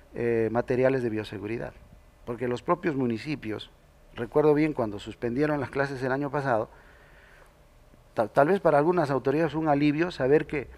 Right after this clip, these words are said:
de dónde iban a sacar la plata para cumplir con los gastos de bioseguridad. Si uno hacía números por la cantidad de unidades educativas de cada municipio, ahí entraban en una crisis,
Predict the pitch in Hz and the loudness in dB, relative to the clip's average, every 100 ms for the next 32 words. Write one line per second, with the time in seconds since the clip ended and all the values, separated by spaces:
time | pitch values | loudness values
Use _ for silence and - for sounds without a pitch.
0 | - - 131 151 170 196 180 151 139 151 | -20 -20 2 4 4 2 0 0 -2 -2
1 | 135 131 127 113 110 101 - 110 95 135 | -2 -2 -2 -2 -2 -4 -6 -8 -4 -4
2 | 131 107 101 123 127 110 101 101 98 - | -4 -6 -4 -4 -4 -8 -8 -8 -8 -8
3 | 95 113 208 226 - - 139 165 185 160 | -6 -4 0 -2 -2 -12 -4 0 0 2
4 | 170 165 185 165 131 117 - 123 117 113 | 2 4 4 2 0 -4 -6 -2 -2 -2
5 | 117 143 160 156 151 151 139 120 117 147 | -2 0 0 0 -2 0 0 0 -2 -2
6 | 143 123 139 143 135 113 143 143 165 - | -2 0 2 2 2 -2 -4 -4 -4 -6
7 | - - - 123 147 151 156 151 151 135 | -18 -20 -4 0 0 2 2 2 0 -2
8 | - 156 143 | -4 -8 -10